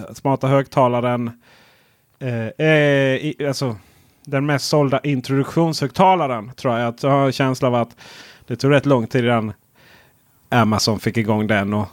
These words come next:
Google Home också för den delen. Så att jag tror att det kommer att bli jättebra, och att man kommer att, eh, att det, det är strålande. Sen vet jag tusan om... Alltså, vi vet inte hur mycket den säljer. Någon säger i tre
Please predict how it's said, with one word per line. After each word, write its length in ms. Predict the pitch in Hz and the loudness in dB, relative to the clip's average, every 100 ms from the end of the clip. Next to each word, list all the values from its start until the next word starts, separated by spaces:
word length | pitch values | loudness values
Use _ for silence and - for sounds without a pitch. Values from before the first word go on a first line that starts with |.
| - | -8
Google 380 | 117 117 107 101 | -2 0 2 2
Home 260 | 113 107 | 2 2
också 220 | 104 - | -4 -6
för 100 | 107 | -2
den 100 | 120 | -2
delen. 320 | 117 107 98 98 | 0 0 -2 -4
Så 100 | 107 | -6
att 200 | - - _ - | -8 -20 _ -8
jag 140 | 110 | -2
tror 180 | - 135 | 4 4
att 100 | 117 | 4
det 140 | 117 - - | 0 -2 -6
kommer 260 | 113 107 | 0 0
att 60 | 98 | 2
bli 240 | 107 95 117 | 0 2 2
jättebra, 540 | 117 - 107 98 95 | 2 2 0 2 2
och 300 | - 107 - | 2 0 0
att 160 | 107 101 | -4 -2
man 120 | 101 | -4
kommer 300 | - 101 98 92 | 0 0 0 0
att, 400 | 101 92 - 110 | -4 -6 -2 2
eh, 640 | 101 98 98 95 95 101 | 2 2 2 2 0 -2
att 100 | 101 | -2
det, 220 | 107 90 | 0 0
det 100 | 98 | 0
är 180 | 101 98 | 0 0
strålande. 400 | 90 - 95 87 | 0 0 0 0
Sen 160 | 98 117 | 0 2
vet 140 | 117 | 0
jag 60 | 110 | 0
tusan 360 | 127 127 123 110 | 0 2 2 0
om... 100 | 107 - - - - - | -4 -8 -20 -20 -20 -10
Alltså, 240 | 120 127 123 | -4 -2 -4
vi 200 | 139 139 | 0 2
vet 300 | 127 139 120 | 4 2 0
inte 140 | 151 156 | -2 -2
hur 60 | |
mycket 120 | 147 147 | -2 -2
den 80 | |
säljer. 360 | 139 160 131 135 | 2 2 2 2
Någon 180 | 135 123 | 0 0
säger 500 | - 135 131 127 127 | 0 2 2 0 0
i 220 | 113 - | -4 -6
tre 280 | 117 143 127 | -6 0 0